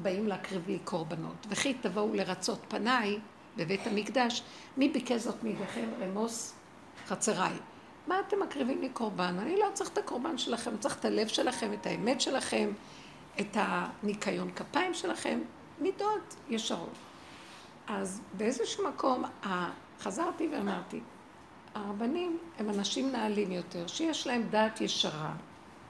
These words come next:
אה, ורואים את הקלקול של הכדור, ואז הם מביאים חוקה שהתורה נותנת, ומנסים להכניס אותה לעולם. אז למה אלה שהם כל כך הולכים נגד, הולכים נגד?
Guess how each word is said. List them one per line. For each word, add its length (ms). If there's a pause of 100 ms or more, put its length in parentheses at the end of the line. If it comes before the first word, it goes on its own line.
(440)
אה, 180 (500)
ורואים 440 (100)
את 120
הקלקול 440
של 200
הכדור, 460
ואז 260
הם 60
מביאים 320 (520)
חוקה 440
שהתורה 440
נותנת, 500 (120)
ומנסים 400 (580)
להכניס 460
אותה 220
לעולם. 420 (560)
אז 380
למה 640 (300)
אלה 400 (160)
שהם 320
כל 140 (180)
כך 360 (420)
הולכים 540
נגד, 500 (1900)
הולכים 360
נגד? 380